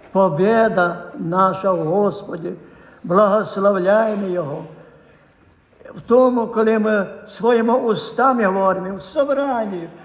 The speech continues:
вдома, пойди в комнату, говори, слава Господу. Так говорить Писання. Хто приносить в жертву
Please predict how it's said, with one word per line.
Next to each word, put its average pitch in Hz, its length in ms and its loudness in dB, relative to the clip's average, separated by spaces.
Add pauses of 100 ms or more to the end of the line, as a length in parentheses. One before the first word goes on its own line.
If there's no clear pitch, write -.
(180)
вдома, 233 420 0
пойди 240 240 -6
в 226 100 -10
комнату, 220 360 -6
говори, 240 420 0
слава 247 600 0
Господу. 220 760 -2 (840)
Так 180 240 0
говорить 170 380 0
Писання. 170 560 -6 (500)
Хто 254 460 2
приносить 226 800 -4
в - 20 -8
жертву 185 600 -4